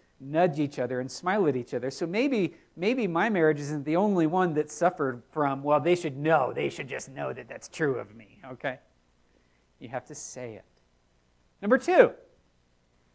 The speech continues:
you need to contextualize it. Now, that's a fancy way for telling your spouse why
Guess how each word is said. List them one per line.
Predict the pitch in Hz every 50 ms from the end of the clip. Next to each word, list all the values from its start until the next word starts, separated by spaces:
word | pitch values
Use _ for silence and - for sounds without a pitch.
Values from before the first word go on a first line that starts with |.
| _ _ _ _ _ -
you | 247 254
need | 220 214 208 -
to | - 247 233
contextualize | - - 247 254 - - 302 277 - - - - 247 185 147 127 113 104 101 -
it. | 104 - _ _ _ _ _ _ _ _ _ _ _ _ _ _ _ _ _ _ _ _ _ _ _ _ _
Now, | - 180
that's | 196 -
a | 208
fancy | - 220 208 190 - - 156
way | 135 131 127 131 190 226 _
for | - 165 151 160 - - _ _ _ _ _
telling | - 254 311 359 254 175 147
your | 135 131
spouse | - - - 117 104 98 151 208 - - - - _ _ _ _ _ _ _ _
why | - 135 180 240 294 277 143 135 143 185 214